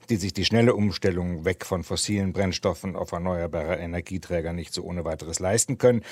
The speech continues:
Und natürlich die zentrale Botschaft, äh, von Frau Thunberg ist natürlich, redet nicht mehr, sondern tut endlich was. Und zwar jetzt. Und diese Botschaft,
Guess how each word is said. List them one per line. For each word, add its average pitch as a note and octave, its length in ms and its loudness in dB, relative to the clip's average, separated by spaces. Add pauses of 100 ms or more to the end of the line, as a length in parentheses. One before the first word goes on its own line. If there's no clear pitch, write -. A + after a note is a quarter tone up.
(180)
Und B2 120 6
natürlich A2 480 6 (240)
die A2 80 2
zentrale F#2+ 520 2
Botschaft, F2+ 560 0
äh, F2 240 0 (100)
von F2 220 -4
Frau F#2 160 -4
Thunberg F2 460 -2
ist - 180 -4
natürlich, F2+ 540 -2
redet B2 440 4
nicht C#3 200 -2
mehr, A#2+ 200 4
sondern G2 300 0
tut - 260 0
endlich F#2 380 -4
was. F#2+ 260 2 (280)
Und G#2+ 200 2
zwar F#2 180 4
jetzt. G2 380 4
Und F#2 160 2
diese G2 220 0
Botschaft, F2+ 500 0